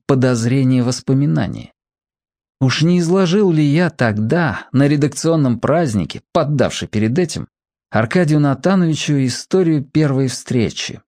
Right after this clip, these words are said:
С соответствующими комментариями. "Подумаешь, классик, человек приехал с Урала,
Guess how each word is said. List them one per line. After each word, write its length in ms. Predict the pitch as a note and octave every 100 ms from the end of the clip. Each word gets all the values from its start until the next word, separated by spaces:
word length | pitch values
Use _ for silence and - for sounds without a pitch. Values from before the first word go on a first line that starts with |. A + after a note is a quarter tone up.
| _ _ _ _ _ _ -
С 80 | -
соответствующими 840 | G#2+ F2+ - D2+ - G2+ - C3+ E3+
комментариями. 840 | F3 F#3+ - F#2 C#2 A1+ - - _ _ _ _ _ -
"Подумаешь, 680 | A2+ B2+ C3 E3 F3+ D3 -
классик, 720 | - D#3 C3 F2+ - - - -
человек 420 | - A#2+ F#3 -
приехал 440 | C#3+ D3 D3+ C3
с 120 | A#2+ A#2
Урала, 460 | G#2+ B2 C3 -